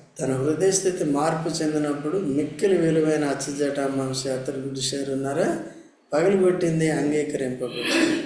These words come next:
హృదయస్థితి మారిన తర్వాత లాజరు యేసుప్రభుతో కూడా కూర్చున్నాడు, అంగీకరింపబడ్డాడు దేవుని సన్నిధిలో. మార్త మార్పు చెందింది, తను చేసిన పరిచర్య అంగీకారమైంది యేసుప్రభు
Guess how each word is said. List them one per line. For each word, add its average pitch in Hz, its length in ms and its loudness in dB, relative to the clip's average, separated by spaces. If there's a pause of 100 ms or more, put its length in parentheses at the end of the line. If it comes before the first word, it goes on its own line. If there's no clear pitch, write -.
(480)
హృదయస్థితి 196 640 4
మారిన 165 400 2
తర్వాత 160 420 2
లాజరు 147 480 2
యేసుప్రభుతో 143 680 -2
కూడా 131 240 -2
కూర్చున్నాడు, 135 840 -4 (640)
అంగీకరింపబడ్డాడు 131 1040 0
దేవుని 123 320 -2
సన్నిధిలో. 117 560 -10 (640)
మార్త 175 420 2
మార్పు 170 460 2
చెందింది, 156 640 0
తను 143 240 -2
చేసిన 143 400 -2
పరిచర్య 135 520 -4
అంగీకారమైంది 131 1040 -2
యేసుప్రభు 127 640 -8